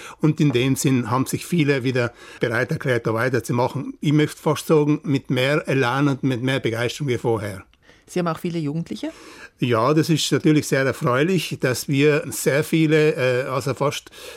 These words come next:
Speaker 1: die Hälfte, nicht ganz, aber, äh, unter vierzig, dreißig Jahren sein und sehr viele Jugend, was sich, äh, bei uns, äh, wohlfühlt.
Speaker 2: Bleibt die Jugend auch bei Ihnen oder geht es Ihnen ein bisschen so wie zum Beispiel im Weißen Kreuz oder anderen Vereinigungen,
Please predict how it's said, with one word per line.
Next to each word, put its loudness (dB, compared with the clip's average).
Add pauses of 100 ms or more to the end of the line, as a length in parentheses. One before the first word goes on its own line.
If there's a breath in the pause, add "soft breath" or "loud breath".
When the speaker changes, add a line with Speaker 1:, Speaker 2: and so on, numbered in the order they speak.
(120 loud breath)
Speaker 1:
die 2
Hälfte, 2
nicht 2
ganz, 2
aber, 0
äh, -2
unter 2
vierzig, 0
dreißig 0
Jahren 2
sein 0
und 0
sehr 0
viele 0
Jugend, 0 (360 loud breath)
was -4
sich, -4
äh, 2
bei -2
uns, -4
äh, -4
wohlfühlt. -6 (320 loud breath)
Speaker 2:
Bleibt -2
die 0
Jugend 0
auch -2
bei -4
Ihnen 2
oder -4
geht -6
es -10
Ihnen -4
ein -4
bisschen -8
so -6
wie -6
zum -12
Beispiel -8
im -6
Weißen -6
Kreuz -8
oder -8
anderen -6
Vereinigungen, -4